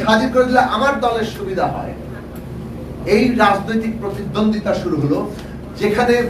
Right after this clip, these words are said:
বাংলাদেশের একটা জাতীয় ঐক্য রক্ষা করা এই ট্রানজিশনের সবচেয়ে বড়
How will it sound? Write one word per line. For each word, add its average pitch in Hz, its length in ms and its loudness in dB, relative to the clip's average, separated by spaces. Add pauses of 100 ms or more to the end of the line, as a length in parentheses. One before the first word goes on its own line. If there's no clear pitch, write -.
বাংলাদেশের 202 640 0
একটা 165 140 -4 (120)
জাতীয় 165 360 -2
ঐক্য - 180 -6 (120)
রক্ষা 190 300 -4
করা 160 160 -2 (140)
এই 135 140 -2
ট্রানজিশনের 147 640 -2 (280)
সবচেয়ে 165 340 2
বড় 185 140 6